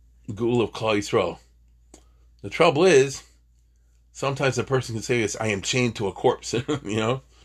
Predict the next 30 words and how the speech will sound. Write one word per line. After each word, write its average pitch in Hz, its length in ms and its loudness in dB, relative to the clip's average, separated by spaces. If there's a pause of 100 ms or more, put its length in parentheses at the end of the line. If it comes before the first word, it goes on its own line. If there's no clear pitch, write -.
(380)
"I'm 101 140 -10
stuck - 400 0 (520)
with 101 140 -6
this 104 160 -4
guy. 92 240 -4
I 113 100 2
can't 113 240 -2
get 110 140 2
out 110 240 0
of," - 80 -12 (180)
it's - 100 -10
like 113 100 -4
one 123 100 0
of 113 60 0
these 101 120 -4
movies, 107 380 0
"I 98 80 -2
can't 113 280 -4
get 104 140 -2
out 101 140 0
of 98 60 -2
the, 98 260 -2
uh, 92 120 -4 (840)
uh, 101 300 -4
you 107 120 -2
know, 87 120 -2
what's 104 180 -6
the 110 60 -4
right 110 140 4
word? 113 240 0